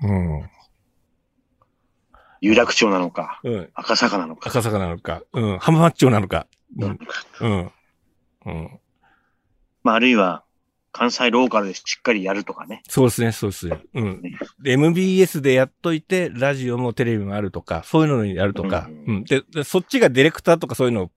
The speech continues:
Speaker 1: キャスティングとか、スタッフィングがしやすければそこでまとめてもいいと思うんですよね。あと、その、劇場寄りの座付きの作家なのか、テレビ寄りの座付きの作家なのかによって違うしっていう感じもあるし。
Speaker 2: 全然違うもんね。
Speaker 1: はい。だか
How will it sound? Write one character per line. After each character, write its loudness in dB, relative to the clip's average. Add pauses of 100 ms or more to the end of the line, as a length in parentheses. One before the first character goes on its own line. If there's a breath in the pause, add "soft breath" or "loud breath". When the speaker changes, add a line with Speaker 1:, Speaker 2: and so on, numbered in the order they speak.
Speaker 1:
キ -8
ャ -6
ス -14
テ -6
ィ -2
ン 0
グ -4
と -4
か、 -4 (460 loud breath)
ス -18
タ 2
ッ 0
フ -6
ィ 0
ン 2
グ 2
が 0
し -2
や 4
す -10
け 2
れ 4
ば 0
そ -8
こ 4
で 4
ま 0
と 0
め 4
て 0
も 0
い 0
い -8
と -6
思 -8
う -10
ん -
で -16
す -16
よ -12
ね。 -16
あ -4
と、 -4 (560 loud breath)
そ -14
の、 -8 (360)
劇 0
場 8
寄 6
り 4
の 6
座 4
付 -6
き 0
の 2
作 -4
家 0
な 2
の 0
か、 -4
テ -2
レ 2
ビ -2
寄 -2
り -2
の -2
座 0
付 -6
き -
の -2
作 -6
家 -4
な -2
の -6
か -6
に -2
よ -2
っ -10
て -2
違 -4
う 2
し -8
っ -20
て -2
い -2
う -6
感 -4
じ -4
も -4
あ -2
る -6
し。 -10 (320)
Speaker 2:
全 -2
然 6
違 0
う 4
も 0 (140)
ん -20
ね。 -20 (140)
Speaker 1:
は 0
い。 -6
だ -
か -12